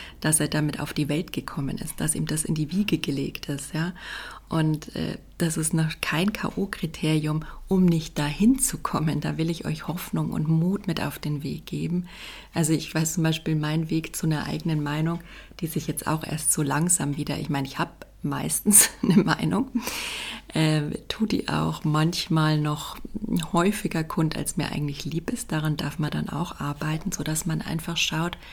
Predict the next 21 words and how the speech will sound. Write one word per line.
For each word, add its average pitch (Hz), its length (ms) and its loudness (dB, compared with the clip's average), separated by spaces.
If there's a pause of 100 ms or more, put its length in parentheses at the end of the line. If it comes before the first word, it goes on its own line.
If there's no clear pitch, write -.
(420)
dass - 220 -4
man 175 140 2
mit 160 120 -2
seiner 160 260 2
Lebensenergie 156 1000 2
haushaltet, - 1040 -6 (160)
ja? 180 220 0 (1000)
Aber 175 420 2 (180)
es - 160 -2
ist, - 160 -2
wie 175 80 0
gesagt, 160 480 -2
ein 151 220 0
wichtiger 156 640 0
Wegweiser 151 640 0
und 170 80 -2
eine 151 220 -2
wichtige 165 520 -2
Orientierung, 156 800 -2
der 147 240 -2
Weg 165 320 0